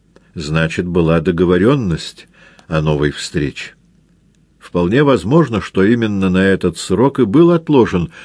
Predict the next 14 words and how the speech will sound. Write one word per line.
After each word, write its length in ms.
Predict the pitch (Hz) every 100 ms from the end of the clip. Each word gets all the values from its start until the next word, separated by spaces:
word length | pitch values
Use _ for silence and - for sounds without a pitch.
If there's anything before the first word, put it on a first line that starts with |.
| -
окончательный 880 | 90 87 95 90 92 80 85 78 80
ответ. 560 | 80 80 73 64 - - _ _ _ _ _ _ _ _ _ _ _
А 120 | 78
во 120 | 78
всех 340 | 80 - 87 -
телеграммах 720 | 87 82 78 87 80 80 -
Маяковского 800 | 80 80 90 82 - - 80 73
в 120 | -
Париж 460 | 87 85 143 - - - - - - -
мелькают 600 | 82 78 92 80 80 69
два 220 | 73 73
глагола: 680 | 73 71 65 80 120 135 135 _ _ _ _ _
"тоскую", 840 | 85 - - - 92 113 127 127 _ _ _ _ -
"скучаю". 840 | - - 90 - 80 76 69 69